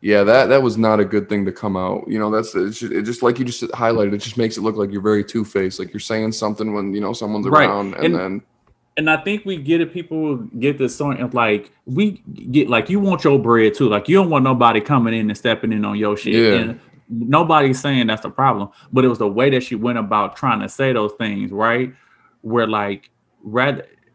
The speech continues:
Speaker 2: it, it came off as her trying, it just, th-, the way she went about, like, s-,
Speaker 1: Well, she
Speaker 2: making
Speaker 1: highlighted the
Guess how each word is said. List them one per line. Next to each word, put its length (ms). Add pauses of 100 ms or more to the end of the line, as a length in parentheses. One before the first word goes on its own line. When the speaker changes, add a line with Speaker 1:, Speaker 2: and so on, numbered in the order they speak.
(120)
Speaker 2:
it, 300 (160)
it 340
came 500 (320)
off 720 (140)
as 580 (180)
her 960 (420)
trying, 640 (100)
it 100
just, 400 (1300)
th-, 140
the 100
way 240
she 160
went 260
about, 580
like, 300 (300)
s-, 360 (640)
Speaker 1:
Well, 160
she 140
Speaker 2:
making 160
Speaker 1:
highlighted 240
the 60